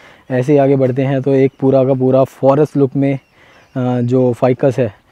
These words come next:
उसको arrange किया हुआ है, अलग अलग तरह के, आ, plants को इसमें merge कर दिया है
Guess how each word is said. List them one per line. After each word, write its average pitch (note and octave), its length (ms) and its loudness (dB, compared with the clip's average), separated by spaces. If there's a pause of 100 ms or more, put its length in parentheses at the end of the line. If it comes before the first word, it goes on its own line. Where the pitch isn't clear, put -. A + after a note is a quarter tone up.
(300)
उसको C#3 260 0
arrange C#3 280 2
किया C3+ 200 2
हुआ B2+ 220 2
है, C3+ 120 -6 (280)
अलग C3 200 0
अलग C3 200 -2
तरह B2+ 180 0
के, C#3+ 160 -4
आ, - 840 -10
plants B2 380 -4
को C#3+ 100 -2
इसमें C3 320 -2
merge B2 280 -2
कर C3 180 -2
दिया B2+ 280 -2
है C3 240 -6